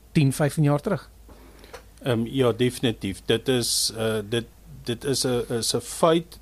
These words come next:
Speaker 2: dat die slagoffers van, eh, motorbotsings,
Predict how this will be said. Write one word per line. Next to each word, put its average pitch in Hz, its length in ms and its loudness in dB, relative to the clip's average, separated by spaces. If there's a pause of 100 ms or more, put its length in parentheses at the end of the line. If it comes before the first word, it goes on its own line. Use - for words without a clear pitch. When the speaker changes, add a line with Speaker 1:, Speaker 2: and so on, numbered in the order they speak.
Speaker 2:
dat 113 380 0
die 117 360 -2 (340)
slagoffers 175 760 0
van, 123 380 0
eh, 107 240 -2
motorbotsings, 110 1080 -2